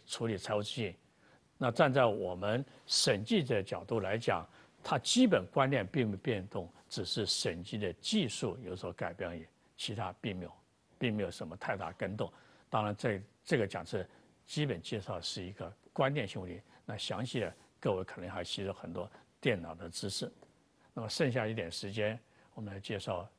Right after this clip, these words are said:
这个讲词的最后的一个重要观念，就是查方法应该随着会计处理的方式而改变，查方法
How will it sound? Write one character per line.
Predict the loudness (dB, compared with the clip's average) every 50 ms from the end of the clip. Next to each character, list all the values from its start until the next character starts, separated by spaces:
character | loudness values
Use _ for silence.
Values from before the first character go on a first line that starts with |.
| _ -6
这 | -2 -2
个 | -2 -2
讲 | -2 -6 -8 -10 -8
词 | -10 -10 -8
的 | -8 -8 -8 -10 -14 _ _ _
最 | -6 -4 -4 -4
后 | -4 -6 -12 -20 _ -6
的 | -6 -6 -6 -6 -8
一 | -8
个 | -8 -8 -8
重 | -6 -6 -4 -4
要 | -4 -6 -6
观 | -4 -2 -2 0 0
念， | 0 -2 -2 -4 -10 -20 -20 -20 -20 -20 -8
就 | -2 0 0
是 | 0
查 | 0 2 4 6 6 8
方 | 8 6 4 6
法 | 6 4 4 2 0 -6 -16 -20 -20 -8 _
应 | -2 2 4
该 | 4 4 2
随 | 2 0 0 0 0
着 | 2 2 2 2 0
会 | -2 -2 0 0 0
计 | 0 0 -2 -2
处 | -4 -8 -6 -2 -2 0
理 | 0 -2 -4
的 | -6
方 | -8 -2 2 2 2 4 2
式 | 0 2 2 0 0 0 -2
而 | -2 -2 -2
改 | -2 -4 -4 -4
变， | -6 -8 -10 -10 _ _ _ _ _ _ _ _ -6
查 | 0 4 6 6 6 6
方 | 6 4 4 6
法 | 4 2 2 0 0